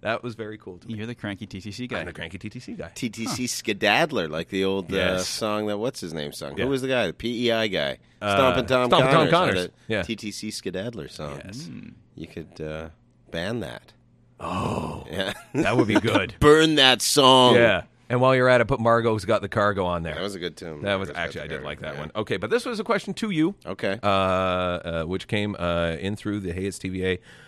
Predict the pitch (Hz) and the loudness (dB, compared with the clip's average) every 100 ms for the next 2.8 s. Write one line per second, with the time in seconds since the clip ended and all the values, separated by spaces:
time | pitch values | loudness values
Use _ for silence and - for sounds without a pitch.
0 | - - 82 82 82 82 80 82 78 90 | -12 -4 -2 0 0 -2 -2 -4 -4 -4
1 | 92 - 101 101 101 110 90 80 76 - | -4 -2 -2 -2 -2 -4 -4 -6 -8 -10
2 | 78 80 80 78 - 80 80 | -8 -8 -12 -14 -10 -8 -8